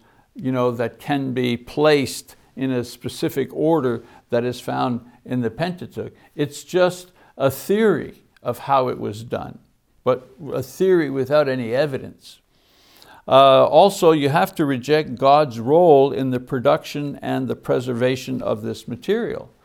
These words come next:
That's the whole point of the theory, is to cut God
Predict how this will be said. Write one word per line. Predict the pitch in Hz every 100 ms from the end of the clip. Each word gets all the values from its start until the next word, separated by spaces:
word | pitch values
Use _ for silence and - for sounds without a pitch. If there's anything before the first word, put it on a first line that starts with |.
| _ -
That's | 160 160
the | 139
whole | 127 175 175
point | - 170 165
of | 139
the | 127
theory, | 127 180 196 156 - - _ _
is | - 131 131
to | -
cut | 131 - 143 - 117
God | 135 170 123 110